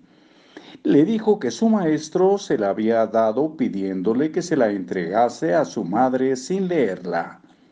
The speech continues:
Cuando la madre abrió el sobre, rompió a llorar emocionada,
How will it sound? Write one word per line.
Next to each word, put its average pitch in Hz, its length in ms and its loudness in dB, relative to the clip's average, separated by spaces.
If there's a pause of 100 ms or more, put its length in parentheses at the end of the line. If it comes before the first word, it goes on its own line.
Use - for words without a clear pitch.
(1000)
Cuando 185 220 4
la 208 100 4
madre 240 380 2
abrió 127 400 4
el 117 140 -4
sobre, 170 640 2
rompió 117 800 2
a 120 60 0
llorar 135 960 0
emocionada, 131 1600 -2